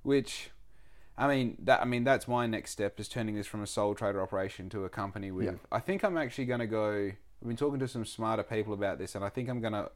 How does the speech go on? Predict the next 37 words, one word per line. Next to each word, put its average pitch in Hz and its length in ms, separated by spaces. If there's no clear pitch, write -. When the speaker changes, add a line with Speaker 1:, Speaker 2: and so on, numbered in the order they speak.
Speaker 1:
organize 104 500
three 104 580
separate 98 400
businesses. 92 640
Speaker 2:
Yeah. 113 180
Speaker 1:
Be 104 100
Black 113 280
Ink 104 140
the 101 60
brand, 101 500
Black 110 240
Ink 107 240
Print, 101 340
Speaker 2:
Yep. 110 280
Speaker 1:
which 101 140
will 92 60
be 95 60
called 101 260
something 98 240
else, 98 300
and 92 100
then 90 280
another 101 280
thing 95 180
I'll 92 80
tell 101 140
you 95 80
off 90 140
camera. 98 340
But 120 180
that, 139 180
um, 110 420
yeah, 127 200
and 107 80
then 113 100
obviously 107 320
you, 101 380